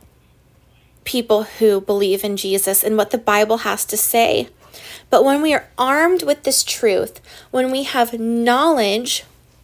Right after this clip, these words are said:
of what the Bible says from beginning to end, and when we live out our faith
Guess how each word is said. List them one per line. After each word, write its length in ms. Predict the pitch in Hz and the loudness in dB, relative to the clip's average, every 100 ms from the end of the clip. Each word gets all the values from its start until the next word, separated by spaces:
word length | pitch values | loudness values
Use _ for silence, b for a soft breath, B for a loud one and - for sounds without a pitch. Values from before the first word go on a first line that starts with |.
| _ _ _ _ - B B B B B | _ _ _ _ -20 B B B B B
of 440 | 269 302 269 247 - | 4 6 6 4 2
what 260 | 220 247 | 2 4
the 80 | 294 | 4
Bible 380 | 277 226 233 240 | 2 2 4 2
says 380 | - 240 226 - | 2 6 6 4
from 200 | 247 233 | -2 -4
beginning 600 | 214 - 233 247 262 277 _ | -6 2 2 2 -6 -12 _
to 180 | - 240 - - | -8 -8 -10 -10
end, 520 | 226 214 233 311 359 - b b b b b _ - 226 214 247 | -6 -4 -4 -4 -6 -10 b b b b b _ -6 -6 -2 2
and 240 | 240 240 | 2 4
when 200 | 247 233 | 2 2
we 220 | 240 233 | -2 -4
live 560 | - 214 226 233 277 320 | -4 -2 2 6 6 6
out 220 | 277 269 | 0 2
our 120 | 220 | 0
faith 1080 | 220 - - - 269 294 202 - - - | -2 -8 -10 -2 0 2 0 -2 -8 -16